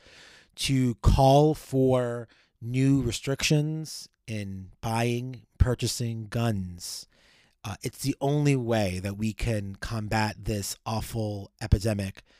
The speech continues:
that's plaguing our nation and taking away so many of our loved ones. Again, today's episode of the New York Mystery Machine will cover an act of violence done by a gun,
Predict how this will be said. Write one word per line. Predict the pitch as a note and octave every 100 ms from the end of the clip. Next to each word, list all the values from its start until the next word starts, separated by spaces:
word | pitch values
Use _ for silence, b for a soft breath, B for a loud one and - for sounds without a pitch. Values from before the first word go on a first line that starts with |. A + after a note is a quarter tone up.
| b b
that's | A2+ F#2+
plaguing | - A2 A#2 A#2+ B2
our | A2+ G2+
nation | F#2+ G#2+ - G2 F2 G#2+
and | G2+
taking | A2+ A#2 A#2
away | G#2+ G2+
so | - - A2+
many | A2+ G#2+
of | G#2
our | G2+
loved | F#2 F2+
ones. | F#2+ F2+ F2+ F2+ F2+ - - - b b b b b b -
Again, | C3 B2+ A#2
today's | C3+ C3 A#2+
episode | A2 - A#2
of | G#2+
the | G#2
New |
York | G#2+ -
Mystery | A2+ - C3
Machine | B2+ C3+ C3 B2+ B2 - -
will | A2
cover | - C3 A2 A2+
an | A2
act | A#2 A2+ -
of | A#2 F#2+
violence | F#2 A2 A2+ A#2+ -
done | - A2+ A2
by | G#2+
a | G2+
gun, | G2 A2 G#2+ A#2+ C#3+